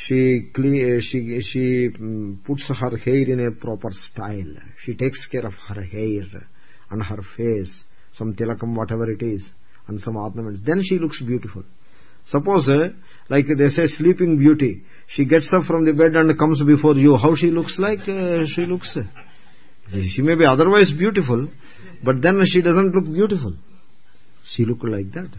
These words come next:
Sita is like that. Samskarena yatha hinam. Vacham arthantaram gatam. Another, uh, simile. There is a vakyam. I can give you an example,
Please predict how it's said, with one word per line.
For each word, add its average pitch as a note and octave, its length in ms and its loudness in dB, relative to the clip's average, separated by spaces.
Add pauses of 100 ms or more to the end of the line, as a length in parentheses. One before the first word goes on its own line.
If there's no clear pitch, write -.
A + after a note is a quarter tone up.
(100)
Sita A#2+ 240 -8
is G#2+ 200 -8
like G#2 240 -12
that. F2 120 -12 (220)
Samskarena B2+ 640 -2 (100)
yatha A2 360 -10
hinam. G2 340 -10 (1300)
Vacham F3 360 6
arthantaram E3+ 1040 4
gatam. G2+ 640 -2
Another, C3+ 400 4
uh, B2 100 4
simile. G#2 480 -6 (640)
There E3 160 6
is G3+ 120 2
a F#3 100 8
vakyam. C#3+ 580 0 (300)
I C#3 80 0
can D#3+ 200 0
give D#3+ 100 4
you F3 120 6
an E3 80 4
example, C3+ 640 2